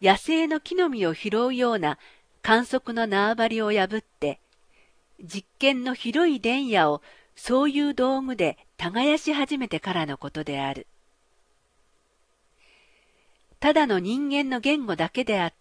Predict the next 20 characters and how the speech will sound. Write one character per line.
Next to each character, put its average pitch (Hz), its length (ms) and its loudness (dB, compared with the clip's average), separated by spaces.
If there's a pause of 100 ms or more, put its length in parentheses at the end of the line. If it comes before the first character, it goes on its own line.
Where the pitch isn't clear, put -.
た 160 200 -4 (320)
昔 240 440 -2
の 226 100 -2
自 214 200 -10
然 247 240 -2
哲 233 280 -4
学 196 280 -4
は、 143 200 -2 (880)
こ 240 120 4
れ 262 120 8
ら 233 120 2
の 180 120 0
道 214 240 2
具 254 100 -4
の 208 120 -2
掘 190 120 -4
り 214 120 -6
出 233 140 4
し - 100 -14
た 185 240 -2